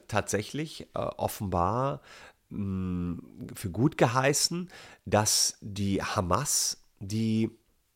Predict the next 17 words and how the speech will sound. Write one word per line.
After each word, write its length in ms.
ja, 360
die 340
Jugendlichen 600
auf 180
dem 180
Festival, 600
ja, 180
man 120
muss 180
fast 200
so 80
sagen, 220
abgeschlachtet 720
haben. 240
Das 180
war 80
Mord, 520